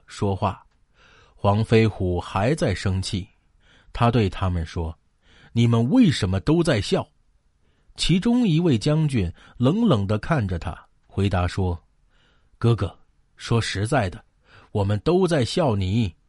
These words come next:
黄飞虎无话可以说。将军继续说道：“我们都知道，你已经是王国最高级别的将军，但对其他人来说，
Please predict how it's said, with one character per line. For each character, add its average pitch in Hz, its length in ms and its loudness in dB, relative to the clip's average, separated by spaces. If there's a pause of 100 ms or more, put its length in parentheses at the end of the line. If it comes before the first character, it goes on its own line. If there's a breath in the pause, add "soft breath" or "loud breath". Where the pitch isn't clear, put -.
(460)
黄 101 320 0
飞 110 220 4
虎 92 420 -2
无 120 280 2
话 117 300 -2
可 110 200 0
以 98 140 -2
说。 117 280 -4 (680 soft breath)
将 170 260 4
军 139 260 2
继 165 240 0
续 131 200 0
说 131 240 -4
道 123 280 -8 (600)
：“我 107 140 2
们 110 180 2
都 165 260 2
知 98 200 -4
道， - 180 -18 (460 soft breath)
你 131 100 2
已 156 260 4
经 175 220 0
是 156 160 0
王 127 320 0
国 123 240 -2
最 139 300 0
高 175 260 -2
级 113 220 -2
别 98 180 -2
的 95 100 -6
将 98 240 -2
军， 90 160 -8 (720 soft breath)
但 151 180 2
对 147 220 2
其 139 240 2
他 156 240 -2
人 117 180 -2
来 107 160 0
说， 135 280 -6